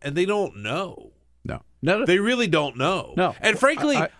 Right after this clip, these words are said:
Speaker 1: I don't totally understand it, and it's my job to pay attention to this crap.
Speaker 2: Yeah.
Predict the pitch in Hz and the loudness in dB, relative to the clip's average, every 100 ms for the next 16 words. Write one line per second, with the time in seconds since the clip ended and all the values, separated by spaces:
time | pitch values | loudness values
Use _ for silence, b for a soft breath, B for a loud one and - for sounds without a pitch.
0 | _ - 208 330 339 262 151 170 160 151 | _ 2 4 4 4 2 2 2 4 4
1 | 147 139 135 135 - 151 165 214 196 220 | 4 2 2 0 2 2 2 0 0 -2
2 | 202 226 175 196 214 208 208 214 208 233 | 0 0 2 2 2 -2 0 0 0 0
3 | 277 294 170 107 - - 110 90 71 | 0 -2 -2 -2 -6 -10 -4 -4 -4